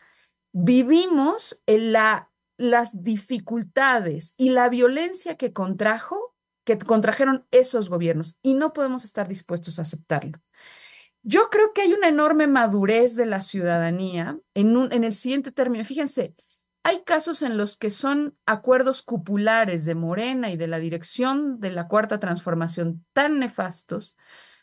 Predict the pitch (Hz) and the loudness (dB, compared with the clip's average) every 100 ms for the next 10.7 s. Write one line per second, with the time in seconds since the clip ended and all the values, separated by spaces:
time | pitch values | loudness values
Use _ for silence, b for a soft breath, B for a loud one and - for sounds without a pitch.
0 | _ 254 247 247 262 247 247 240 - 220 | _ 6 6 6 4 6 4 0 -4 -8
1 | - _ 233 233 - 247 233 226 226 247 | -10 _ -2 -2 0 2 6 6 6 4
2 | 285 339 370 359 339 339 _ _ _ 220 | 0 -2 -2 0 -2 -4 _ _ _ -4
3 | 214 180 - _ _ _ 180 214 220 214 | -2 -4 -8 _ _ _ -2 0 0 -4
4 | 311 320 294 240 220 240 247 240 208 208 | -4 -4 -4 -6 0 -2 -2 -6 -6 -8
5 | 202 185 180 214 214 - 349 415 302 240 | -8 -8 -4 -4 -2 0 0 0 0 0
6 | 220 247 427 _ _ _ _ 247 - 381 | 0 -2 -4 _ _ _ _ -8 -2 0
7 | 466 440 - 311 302 254 247 214 226 294 | 0 -2 -4 -6 -4 -6 -2 0 2 0
8 | 415 403 339 - 262 269 311 262 208 - | -2 -8 -10 -6 -6 -4 -4 -6 -8 -6
9 | 180 190 320 - _ _ b b - 214 | -2 -2 -2 -6 _ _ b b -2 0
10 | - 233 - 233 233 320 - | 2 0 0 0 2 2 0